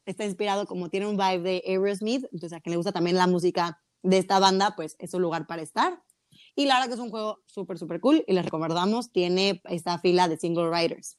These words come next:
De las adiciones más nuevas a esta land es, eh, abrieron el Lightning McQueen Racing Academy, literal lo van a encontrar pasandito, eh, el Rock and Roller Coaster, que es un edificio que adaptaron a toda la historia de Cars. Van a poder encontrar al famosísimo Rayo McQueen,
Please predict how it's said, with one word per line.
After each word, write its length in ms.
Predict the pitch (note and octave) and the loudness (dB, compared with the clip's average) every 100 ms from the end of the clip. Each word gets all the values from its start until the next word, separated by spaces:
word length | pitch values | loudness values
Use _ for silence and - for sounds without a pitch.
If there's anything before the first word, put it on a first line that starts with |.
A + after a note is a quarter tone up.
| _ - | _ 2
De 80 | E3+ | 4
las 140 | E3+ | 4
adiciones 500 | F3 F3 G3 G3 F#3+ | 4 4 6 4 4
más 160 | G3 F#3+ | 2 4
nuevas 300 | F#3+ F#3 F3+ | 4 4 0
a 240 | D#3+ D#3+ | -4 -6
esta 240 | D#3+ F3+ | -4 0
land 320 | G3 G3+ E4+ - _ _ _ _ _ _ | 2 4 2 -2 _ _ _ _ _ _
es, 420 | G#3+ G#3 G#3 G#3+ - | 0 0 0 -4 -8
eh, 160 | G3+ F#3+ | -6 -2
abrieron 420 | F#3 G3+ G#3+ A3 | 0 0 0 -2
el 200 | G3 F#3 | -2 2
Lightning 380 | G3 G3+ G#3+ A3 | 2 0 -4 -4
McQueen 520 | F#3+ E3+ F#3+ G3+ A#3+ - | -6 -2 0 0 -4 -10
Racing 440 | E3 F#3+ F#3+ G#3 G3 | -4 -2 -2 -4 -6
Academy, 600 | F3 G3+ G3 F#3+ B3+ - | -4 -2 0 0 -2 -4
literal 340 | F#3+ F#3 F3+ | -6 -4 -4
lo 80 | G3 | -2
van 120 | F#3 | -4
a 40 | G3 | -6
encontrar 440 | F#3 D#3 F3 E3+ | -8 -8 -8 -6
pasandito, 840 | - F3 F3+ E3+ F#3+ G3 G3 G3+ G3+ | -6 -6 -6 -4 -4 -2 0 0 -2
eh, 200 | F3+ E3 | -4 -2
el 80 | D#3 | -2
Rock 200 | F#3 G3+ | -4 -2
and 120 | G3 | -2
Roller 260 | F#3 F3+ F3 | 0 -2 -2
Coaster, 480 | A#3 A#3+ A#3+ F4 - _ _ _ _ | -4 -2 -4 -6 -10 _ _ _ _
que 60 | B3+ | 0
es 80 | B3+ | 2
un 100 | C4 | 0
edificio 480 | B3+ C4+ C4+ C4 | -2 0 0 0
que 80 | B3 | -2
adaptaron 500 | G#3+ G#3 G#3 G#3 G#3+ | -4 -4 -4 -4 -4
a 80 | G3+ | -4
toda 220 | G3+ G3+ | -4 -2
la 120 | G3 | -2
historia 540 | F3+ - F#3+ F#3+ F#3+ F#3 | -4 -2 2 4 4 2
de 140 | F3 | -2
Cars. 440 | - A3+ C4 F#4 G3 | 0 2 2 0 -2
Van 160 | F3+ | -4
a 80 | F3+ | -4
poder 220 | F3 F3 | -4 -4
encontrar 420 | F3 E3 E3 F3 - | -2 -2 -2 -2 -2
al 140 | D#3+ | -4
famosísimo 580 | D#3+ D#3 F#3+ F3 F#3 E3 | -4 -2 0 2 2 2
Rayo 260 | F3 F3 | 2 2
McQueen, 460 | E3+ D#3+ G3 A#3+ | 2 2 2 2